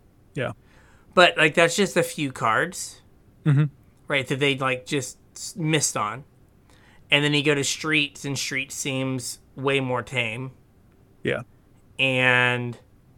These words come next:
Speaker 2: um, gosh, what was next? Uh, Dominaria United?
Speaker 1: Mm-hmm.
Speaker 2: Right?
Speaker 1: Yeah, this whole story arc.
Speaker 2: Yeah, but, like,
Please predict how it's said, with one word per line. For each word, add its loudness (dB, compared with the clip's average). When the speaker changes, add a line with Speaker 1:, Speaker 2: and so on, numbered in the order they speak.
Speaker 2:
um, -2
gosh, -4
what -4
was -2
next? -6
Uh, -2
Dominaria 2
United? 2
Speaker 1:
Mm-hmm. 0
Speaker 2:
Right? 0
Speaker 1:
Yeah, 4
this 0
whole 0
story -2
arc. -4
Speaker 2:
Yeah, 4
but, 2
like, 2